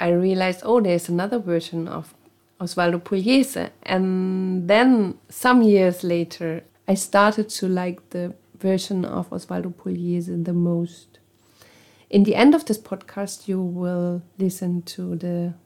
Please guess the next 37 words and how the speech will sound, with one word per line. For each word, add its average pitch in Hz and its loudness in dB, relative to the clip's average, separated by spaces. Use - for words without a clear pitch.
version 175 -4
of 175 -10
D'Agostino. - -14
More 214 6
about 185 -4
Pugliese 202 -4
and 185 -4
Maciel, 220 -2
we 196 0
will 185 -2
go 180 -2
for 180 -8
in 180 -4
another 180 -6
podcast. - -14
And 180 -2
if - -8
you 269 4
have - -8
a 190 -2
wish, 190 -4
you 185 -4
can 175 -2
donate 185 0
something 269 -4
to - -12
us, 196 -8
and 180 -2
we 175 0
will 180 -4
have 180 -10
a 175 -8
journey 175 -4
to - -12
your 180 -6
favorite 180 -12
song. - -12